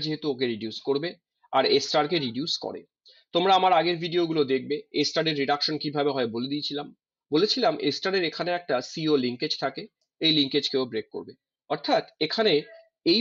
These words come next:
part থেকে আমরা একটা alcohol পাবো, আর এই carbon একটা অ্যালকোহলে convert হবে। অর্থাৎ এই সিস্টেমটা দুটো, এই দিকেও একটা secondary alcohol, এই carbon একটা primary alcohol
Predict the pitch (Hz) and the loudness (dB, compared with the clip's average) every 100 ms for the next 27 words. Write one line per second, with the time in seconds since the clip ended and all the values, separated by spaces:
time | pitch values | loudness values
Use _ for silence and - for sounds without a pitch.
0 | 226 202 202 220 208 185 180 143 - 139 | 2 0 0 -2 0 0 2 0 0 -4
1 | - 131 117 - 165 165 151 175 - _ | 0 2 0 -2 -4 -2 -2 -4 -14 _
2 | _ - 131 - 165 165 156 143 147 139 | _ 0 0 2 0 2 2 2 2 -2
3 | 135 131 107 113 110 - 107 101 110 - | -2 -2 -2 -6 -12 -10 -10 -12 -18 -20
4 | - _ _ _ - 170 277 - 151 160 | -20 _ _ _ -2 0 -2 0 0 0
5 | 202 - 226 214 165 131 - _ _ - | -6 -2 -2 2 2 2 0 _ _ -18
6 | 120 190 220 254 139 135 - 160 196 202 | -6 -4 2 4 4 0 0 0 0 2
7 | 226 220 214 208 226 147 156 170 180 180 | 4 4 2 -2 -2 -2 -2 0 -2 -2
8 | 185 196 240 _ _ - - 170 185 180 | -10 -12 -14 _ _ -6 0 2 4 4
9 | 190 190 175 165 135 120 147 170 170 175 | 4 0 -2 -2 0 0 0 0 -2 -4
10 | 180 214 | -8 -8